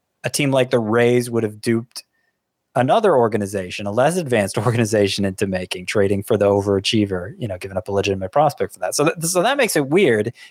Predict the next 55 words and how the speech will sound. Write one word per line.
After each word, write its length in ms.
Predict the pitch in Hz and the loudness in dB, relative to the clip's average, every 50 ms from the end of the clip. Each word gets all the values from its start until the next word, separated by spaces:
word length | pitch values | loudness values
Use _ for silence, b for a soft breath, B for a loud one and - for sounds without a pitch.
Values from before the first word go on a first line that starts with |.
| B | B
It 120 | B 139 127 | B 0 2
does 220 | 170 165 170 165 | 2 2 2 2
make 240 | 180 180 165 - - | 2 0 2 2 2
you 60 | 160 | 2
wonder, 360 | 143 147 165 175 160 151 139 | 4 4 2 2 2 2 0
do 140 | 131 135 135 | 2 2 2
the 120 | 127 127 | 2 2
Rays 320 | 113 117 123 123 120 117 - | 2 2 2 2 2 0 -2
see 160 | - 123 120 | -2 -2 -2
something 420 | 120 - 117 110 104 - 117 113 | 0 0 -2 -2 0 0 0 0
in 100 | 113 104 | 0 2
Aaron 200 | 110 110 107 107 | 2 2 2 2
Savali 640 | 101 - 110 101 104 107 104 104 107 104 104 98 98 | 0 -2 -4 -2 2 2 4 4 4 4 2 0 -2
that 140 | 98 98 - | -4 -6 -6
the 60 | 101 | -4
rest 260 | 98 101 98 - - | -2 0 -2 -2 -4
of 80 | - 82 | -8 -12
us 100 | 82 - | -10 -4
don't 280 | - 156 175 170 147 - | 0 2 2 2 0 -2
see? 460 | - - 104 90 82 82 85 - _ b b b b b b b b b b b b - | -6 -8 -8 -10 -14 -18 -20 -20 _ b b b b b b b b b b b b -10
Uh, 280 | - 95 90 92 95 101 - _ _ | -8 -8 -8 -8 -10 -14 -16 _ _
because, 340 | - 117 - - 104 101 117 | -4 -2 -2 -2 -4 -2 -2
you 60 | 131 | -2
know, 80 | 139 107 | 0 0
we 140 | 101 123 123 | 0 -2 -2
kinda 240 | - 117 110 117 | -2 0 0 2
got 160 | 110 110 104 - | 2 2 2 0
the 80 | 107 | -2
same 260 | 104 - - 107 104 | -4 -2 -2 -2 -2
feeling 320 | 101 - 110 107 101 107 98 | -2 0 0 0 0 0 -2
when 120 | 101 101 | -2 -2
they 120 | 98 101 101 | -2 -2 -2
signed 320 | - - 104 98 98 98 | -2 0 0 0 0 0
Zach 200 | - 101 92 - | 0 0 2 2
Eflin 360 | 101 104 107 - 117 104 95 | 2 0 0 0 -2 0 2
to 140 | - - 98 | 2 2 2
a 40 | 95 | 2
big 220 | 95 98 95 92 | 2 -2 -2 -2
contract 500 | - - 101 95 92 - 98 92 90 - | -2 -2 0 0 0 2 2 0 0 0
in 60 | 98 | -2
the 80 | 95 90 | -2 0
offseason, 400 | 90 90 - - 104 98 101 95 | 0 0 0 -2 -2 -4 -2 -2
biggest 260 | 98 95 101 101 - | -2 -2 -2 -2 -2
in 80 | 98 90 | -4 -4
franchise 480 | - - 95 98 - - 90 90 87 | -2 0 0 0 0 0 0 0 0
history, 380 | - 127 143 - - 95 92 104 | 0 0 0 0 0 -2 -2 -2
and 140 | 80 101 - _ B B B B B B | -4 -6 -8 _ B B B B B B
look 140 | - 95 | -2 2
how 100 | - 110 | 2 4
that's 240 | 110 151 190 185 - | 4 4 2 0 -2
gone. 280 | - - 87 85 92 - _ b b b b b b b b b b b b b b b b _ _ _ _ _ _ _ _ _ _ - | -4 -4 -4 -6 -8 -12 _ b b b b b b b b b b b b b b b b _ _ _ _ _ _ _ _ _ _ 0
Uh, 220 | 123 110 107 104 - - | 2 2 4 2 0 0
Aaron 200 | - 135 131 139 | 0 0 0 2
Savali 340 | 135 185 156 147 139 160 160 | 0 0 2 4 4 4 2
has 240 | 120 107 117 127 | 2 2 0 0